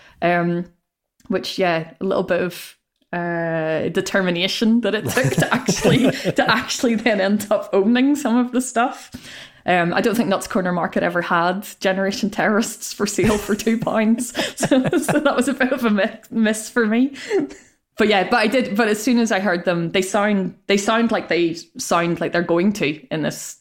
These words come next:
Speaker 1: don't they? I mean, they, you know, a mess of eyeliner and spray paint. That's,
Speaker 2: <laughs>
Speaker 1: that's what they sound like in this, and that's what they sound like on a record. So they did immediately, you know, sound amazing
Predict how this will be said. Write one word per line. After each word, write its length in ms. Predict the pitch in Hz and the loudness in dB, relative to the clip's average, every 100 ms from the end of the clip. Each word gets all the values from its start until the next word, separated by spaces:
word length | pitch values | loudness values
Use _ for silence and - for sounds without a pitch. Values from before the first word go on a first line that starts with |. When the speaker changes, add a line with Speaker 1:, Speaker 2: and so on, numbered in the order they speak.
| _ - - | _ -16 -6
Speaker 1:
don't 200 | 185 170 | -4 0
they? 140 | 147 151 | 0 0
I 40 | |
mean, 140 | 170 160 | 0 -2
they, 100 | 165 | -2
you 180 | - - | -4 -4
know, 140 | 160 | -2
a 100 | 165 | 0
mess 280 | 180 175 175 | 0 0 -2
of 60 | |
eyeliner 380 | 170 165 165 170 | -2 0 -2 -2
and 120 | 160 | -4
spray 320 | 160 - 147 156 | -6 -2 -2 0
paint. 420 | 196 160 139 - | -2 -4 -4 -4
That's, 400 | 156 - - - - - 117 - | -6 -6 -12 -16 -16 -14 -10 -6
Speaker 2:
<laughs> 160 | - 156 - - - | -4 -2 -4 -6 -6
Speaker 1:
that's 260 | 160 175 - | -2 -2 -2
what 100 | 175 | -2
they 80 | 180 | -2
sound 360 | 175 156 165 190 | -2 -2 -2 -4
like 180 | - | -2
in 140 | 185 170 | -2 -2
this, 200 | 170 - | -4 -4
and 100 | 170 | -2
that's 220 | - - | -2 -4
what 120 | - | -8
they 80 | - | -8
sound 240 | - 151 | -8 -6
like 200 | 156 - | -4 -4
on 100 | 151 | -4
a 80 | 156 | -4
record. 500 | 165 - - 160 160 - - - - | -4 -6 -8 -8 -8 -14 -20 -20 -18
So 280 | - 175 165 | -2 2 2
they 240 | 160 180 | 2 0
did 180 | 180 208 | 2 2
immediately, 800 | 190 180 180 175 160 156 156 156 - | 2 0 0 0 0 0 0 -2 -6
you 80 | |
know, 280 | 165 151 151 151 _ - | -4 -4 -6 -10 _ -10
sound 580 | - 156 160 151 - - | -4 -2 -2 -6 -12 -8
amazing 600 | - 156 156 156 170 170 | -2 -2 -2 -4 -6 -8